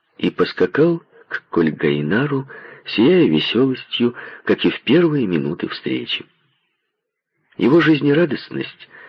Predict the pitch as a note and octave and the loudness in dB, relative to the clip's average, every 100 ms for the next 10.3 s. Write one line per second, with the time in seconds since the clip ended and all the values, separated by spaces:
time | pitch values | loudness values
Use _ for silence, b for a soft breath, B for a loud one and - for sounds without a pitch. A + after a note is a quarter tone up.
0 | B - D#3 E3+ E3+ C3 C#2+ - D2 C2 | B 0 2 2 0 -2 -8 -6 -6 -4
1 | C#2 C2+ - - _ _ _ _ _ _ | -6 -6 -10 -18 _ _ _ _ _ _
2 | _ _ _ _ _ _ _ _ _ C#3 | _ _ _ _ _ _ _ _ _ 0
3 | C#3+ D3 D3 G2 D2 D2 C#2 C2+ - _ | 2 2 2 0 -2 -8 -8 -10 -16 _
4 | _ - - C#2 D2 C#2+ D2+ C2+ C2 - | _ -16 -10 -6 -6 -4 -6 -6 -10 -14
5 | - _ _ _ _ _ _ _ _ _ | -20 _ _ _ _ _ _ _ _ _
6 | _ _ _ _ - G2 - - - D#2+ | _ _ _ _ -6 -6 -10 -16 -10 -6
7 | F#2+ G2+ D3 C#3+ - b b b b b | -4 -2 -2 -2 -6 b b b b b
8 | b b b b - B2 B2+ B2 A2 C3 | b b b b -4 -2 0 0 0 0
9 | C#3+ C3+ - F2 F#2 - - E2 E2+ - | 0 -4 -8 -2 -2 -2 -4 -2 -2 -8
10 | - F2 | -10 -10